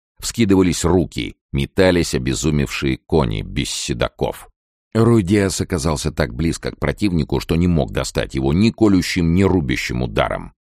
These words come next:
Бородатое лицо, может быть, то же самое, а может быть, другое. Кони их сшиблись, и он ударил его рукояткой меча с остальным яблоком навершием.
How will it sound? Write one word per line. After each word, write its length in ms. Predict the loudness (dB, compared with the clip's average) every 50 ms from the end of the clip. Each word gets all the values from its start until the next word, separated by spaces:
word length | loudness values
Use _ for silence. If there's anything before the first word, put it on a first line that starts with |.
| _ _
Бородатое 640 | 0 0 2 2 2 2 0 0 2 2 2 2 2
лицо, 480 | 2 0 -2 -2 -4 -4 -4 -4 -6 -8 _ _ _ _
может 320 | -4 -2 -2 -2 -4 -6 -4
быть, 220 | -4 -6 -6 -4
то 160 | -2 -2 -2
же 140 | 0 -2 -6
самое, 680 | -6 -2 0 0 2 2 2 2 2 2 0 0 0
а 120 | -2 -2 -4
может 440 | -4 -4 -4 -4 -4 -6 -6 -8
быть, 240 | -6 -6 -6 -6 -4
другое. 580 | -2 -2 -2 0 2 2 2 2 0 -4 -8 -14 _ _ _ _ _ _ _
Кони 360 | 4 4 6 6 6 4 4 2
их 120 | 2 -2
сшиблись, 720 | -6 -6 -4 -4 -2 -2 -2 -2 -2 -2 -4 -6 -8 -10 -14 _ _ _ _
и 60 | 0
он 180 | 0 2 2 2
ударил 500 | 0 0 0 2 2 4 4 4 4 2
его 260 | 2 2 2 2 2
рукояткой 720 | 2 0 -2 0 0 0 2 2 0 -2 -2 -2 -2 0
меча 480 | 0 0 -2 -2 -4 -2 0 0 0 0
с 120 | 0 -2
остальным 520 | -4 -4 -2 -2 0 0 0 0 0 0 -2
яблоком 640 | -2 0 -2 0 0 -2 -4 -2 -2 -2 -2 0
навершием. 720 | 0 0 0 0 0 0 -2 -4 -4 -4 -4 -6 -8 -10